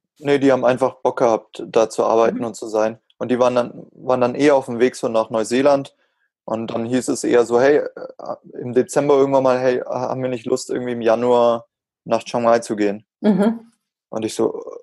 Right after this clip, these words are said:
Speaker 1: "O-, o-, okay." <laughs>
Speaker 2: Ähm, äh, wie, äh, ja, ge-, okay. <laughs>
Speaker 1: Ja, ja, ja, so, o-, o-, ja, alles klar. Ähm, irgendwie hatte ich mich lange nicht so getraut, ins Ausland zu gehen.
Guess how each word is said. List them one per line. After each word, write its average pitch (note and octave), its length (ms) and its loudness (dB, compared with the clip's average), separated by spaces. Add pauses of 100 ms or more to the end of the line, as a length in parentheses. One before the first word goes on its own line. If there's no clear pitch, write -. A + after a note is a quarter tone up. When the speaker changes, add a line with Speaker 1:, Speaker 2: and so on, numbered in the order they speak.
Speaker 1:
"O-, E3 60 -6
o-, - 460 -4
okay." B2+ 380 -4
<laughs> - 1160 -2
Speaker 2:
Ähm, A3 220 2 (320)
äh, F#3 160 0
wie, G3+ 160 -2
äh, F#3+ 300 0
ja, F3+ 220 4
ge-, - 240 -8
okay. C#3 480 -4
<laughs> - 40 -10 (260)
Speaker 1:
Ja, - 220 0
ja, C#3 240 4
ja, B2 280 2
so, B2 380 2
o-, - 200 0
o-, - 200 -8
ja, B2+ 180 2
alles - 420 -8
klar. A2+ 340 2
Ähm, A#2 520 -2 (240)
irgendwie C3 240 2
hatte B2+ 180 0
ich - 80 -12
mich A#2+ 240 -6 (100)
lange C3 400 0
nicht B2 380 -8
so A#2+ 100 -4
getraut, B2 540 0
ins A#2 180 -6
Ausland B2+ 380 0
zu B2+ 100 -6
gehen. A#2+ 300 -2